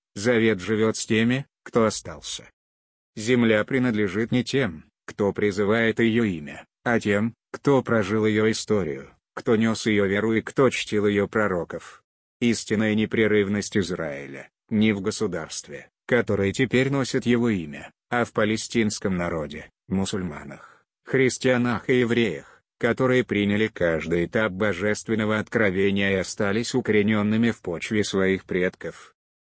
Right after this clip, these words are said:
Поддержка государства Израиль в его нынешней форме, построенного на лишении, насилии и апартеиде — это не благословение семени Авраама, это проклятие завета. Это не союз с Моисеем,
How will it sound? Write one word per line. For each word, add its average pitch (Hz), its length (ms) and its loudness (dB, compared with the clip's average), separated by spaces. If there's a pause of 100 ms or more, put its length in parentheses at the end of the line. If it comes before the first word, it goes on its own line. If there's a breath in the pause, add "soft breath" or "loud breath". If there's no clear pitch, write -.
(160)
Поддержка 110 760 0
государства 107 880 -2
Израиль 101 400 0
в 95 80 -4
его 95 240 2
нынешней 101 540 0
форме, 76 520 -8 (180)
построенного 98 720 0
на 98 100 0
лишении, 80 680 -4 (220)
насилии 117 640 0
и - 20 2
апартеиде — 98 880 -2 (180)
это 120 300 2
не 101 180 2
благословение 101 920 0
семени 113 500 2
Авраама, 110 600 -2 (220)
это 120 300 2
проклятие 107 720 0
завета. 98 580 -4 (440)
Это 135 280 2
не 135 140 0
союз 117 440 0
с - 100 -6
Моисеем, 120 760 -2